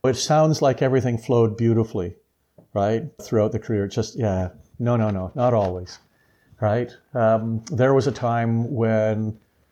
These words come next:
uh, we had cutbacks in the number of residency positions in this coun-, in the, in the province. And, uh, there was a small group of us that were internal medicine residents when we came on board. Three of us,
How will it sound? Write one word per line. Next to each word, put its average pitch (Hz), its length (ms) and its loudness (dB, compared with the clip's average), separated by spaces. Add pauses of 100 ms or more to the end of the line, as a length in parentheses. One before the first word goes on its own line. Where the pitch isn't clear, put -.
(280)
uh, 110 300 4
we 120 280 0
had 117 240 0
cutbacks 110 580 0
in 107 80 -2
the 101 40 -2
number 107 220 0
of 98 80 -2
residency 107 520 -2
positions 98 640 -8
in 95 120 -8
this 95 120 -8
coun-, 101 240 -6
in 101 160 -4
the, 98 140 -4
in 107 140 -2
the 98 60 -4
province. 104 500 -4 (640)
And, 104 640 0
uh, 104 80 0
there 104 120 -2
was 101 120 -6
a 117 40 -8
small 117 300 -2
group 117 200 -2
of 110 100 0
us 98 180 -6
that 101 200 -2
were 104 320 -4
internal 110 300 -6
medicine 117 320 -6
residents 107 400 -10
when 101 120 -10
we - 40 -20
came 98 180 -10
on 95 120 -10
board. 110 300 -8 (600)
Three 170 320 0
of 127 120 0
us, - 280 -12